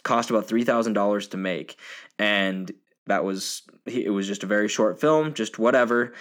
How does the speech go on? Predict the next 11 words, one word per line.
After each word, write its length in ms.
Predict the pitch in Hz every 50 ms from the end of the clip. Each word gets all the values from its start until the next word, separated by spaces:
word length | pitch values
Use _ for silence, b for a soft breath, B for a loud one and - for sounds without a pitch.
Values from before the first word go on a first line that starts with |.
| B B B B B B
And 440 | 113 110 110 107 107 107 107 101 101 - -
it 280 | 107 107 104 107 -
was 460 | 98 101 101 101 98 98 98 95 - - -
nominated, 760 | 107 110 117 127 127 117 107 104 98 95 98 98 92 95 95 -
uh, 360 | 95 95 95 92 92 95 - -
at 320 | 85 98 95 92 - -
Cannes 540 | - - 123 113 107 101 98 95 98 - - -
or 120 | 98 98
Cannes 440 | - - - 101 98 95 95 92 98
Film 280 | 98 - 113 104 101 101
Festival. 640 | - - 95 95 - - 95 95 92 92 90 -